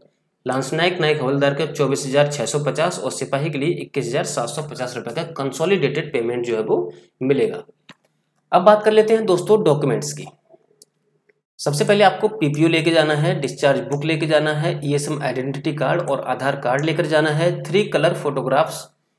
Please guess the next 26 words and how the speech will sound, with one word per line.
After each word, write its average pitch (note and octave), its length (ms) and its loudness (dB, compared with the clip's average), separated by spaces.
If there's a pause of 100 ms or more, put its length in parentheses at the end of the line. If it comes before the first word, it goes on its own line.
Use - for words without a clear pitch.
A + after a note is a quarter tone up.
(320)
passport D#3+ 400 0
size D#3 220 2
के E3+ 100 -4
लेके D#3+ 220 -2
जाना D3+ 240 0
है, F3+ 320 -4 (220)
आपकी C3 280 -4
pension F3+ 460 2
जिस F#3+ 200 -4
account D3 340 0
में - 80 0
आती C#3+ 340 -4
है C3 160 -4
उस - 240 -10
account C#3+ 320 -2
की F3 140 0 (300)
original D#3 560 0
passbook C3 420 -2
लेके E3 220 0
जाना D#3 240 2
है E3+ 160 -2
और C#3+ 360 -2
course D#3 260 -2
certificate C3 540 -4 (360)
supporting C3+ 500 -4
to F3 140 2